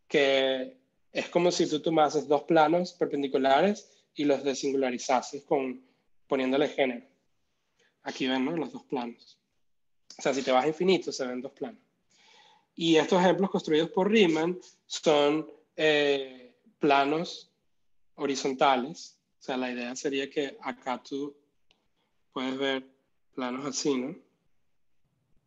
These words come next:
sea, estas superficies son todas sin borde, pero claro, para,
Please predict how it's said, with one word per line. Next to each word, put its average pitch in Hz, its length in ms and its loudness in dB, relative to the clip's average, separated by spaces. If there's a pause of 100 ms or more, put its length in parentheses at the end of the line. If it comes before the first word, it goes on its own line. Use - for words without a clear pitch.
(1700)
sea, 139 140 -4
estas 160 140 -2
superficies 175 400 0
son 175 180 -2
todas 175 240 4
sin 151 180 2
borde, 127 380 4
pero 123 220 -12
claro, 131 340 0 (520)
para, 131 200 0